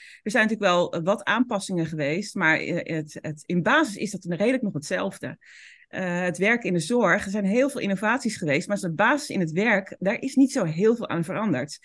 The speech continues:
En ik heb zelf het gevoel dat we, dat we, ehm, eh, de aansluiting daar een beetje in kwijt gera-, geraakt zijn. En dat gaat niet van de een op de andere dag. Maar, eh, ja, de maatschappij ontwikkelt zich en de zorg blijft redelijk, eh,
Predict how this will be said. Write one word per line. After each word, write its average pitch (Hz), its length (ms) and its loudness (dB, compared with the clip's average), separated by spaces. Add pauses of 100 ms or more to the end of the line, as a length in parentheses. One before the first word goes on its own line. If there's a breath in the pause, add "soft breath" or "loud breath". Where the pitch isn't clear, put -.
(180 loud breath)
En 196 140 0
ik 220 80 0
heb 208 120 0
zelf 262 260 -2
het 262 100 -8
gevoel 247 400 2
dat 214 220 0
we, 180 440 -2 (260 soft breath)
dat 202 180 -4
we, 190 80 -2
ehm, 156 720 -4
eh, - 300 -4
de - 120 -4
aansluiting 190 520 2
daar 156 120 4
een 165 80 2
beetje 156 280 4
in 151 60 2
kwijt 226 300 -2
gera-, 165 260 0
geraakt 147 400 -2
zijn. 135 180 -4
En 160 60 0
dat 214 200 -4
gaat 220 180 0
niet 226 120 2
van 202 100 -2
de 196 80 2
een 208 140 2
op 185 80 -4
de - 60 -2
andere 165 280 2
dag. 185 400 0 (540 soft breath)
Maar, 190 260 4
eh, 165 260 6
ja, 220 140 4
de 170 60 2
maatschappij 196 540 0
ontwikkelt 226 440 0
zich 151 340 -2
en 170 260 0
de 160 200 4
zorg 240 300 4
blijft 170 320 2
redelijk, 180 500 0
eh, 151 140 2